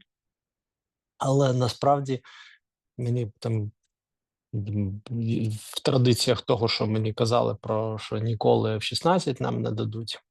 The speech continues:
е, зараз мені це кажуть про томагавки.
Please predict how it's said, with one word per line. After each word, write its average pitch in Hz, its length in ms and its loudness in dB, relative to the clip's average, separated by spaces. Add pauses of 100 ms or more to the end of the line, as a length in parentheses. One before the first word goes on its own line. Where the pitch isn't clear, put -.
(220)
е, 113 120 -4
зараз 113 320 2
мені 110 200 0
це 110 160 -6
кажуть 107 300 -2
про - 140 -6
томагавки. 120 840 0